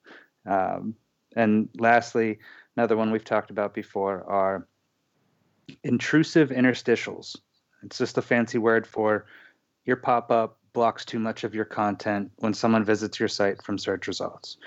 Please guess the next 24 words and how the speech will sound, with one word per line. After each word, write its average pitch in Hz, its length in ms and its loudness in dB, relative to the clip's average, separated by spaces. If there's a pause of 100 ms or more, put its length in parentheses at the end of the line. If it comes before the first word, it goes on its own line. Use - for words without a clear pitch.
(260)
So 127 140 4
those 156 200 8
are 170 60 6
the 143 100 4
three 117 460 -2 (500)
old 113 520 4 (120)
factors 98 680 -6
that 101 180 -6
make 104 260 -2
up 104 180 -2
this 104 200 -4
new 98 340 -4 (380)
page 120 360 4
experience 104 840 -2
ranking 95 360 0
signal. 92 400 -8 (1300)
So 113 320 2 (680)
let's - 120 -20
get 139 140 2
into 120 160 2
the 117 80 4
new 120 220 4
fun 117 320 0
ones. 95 420 -12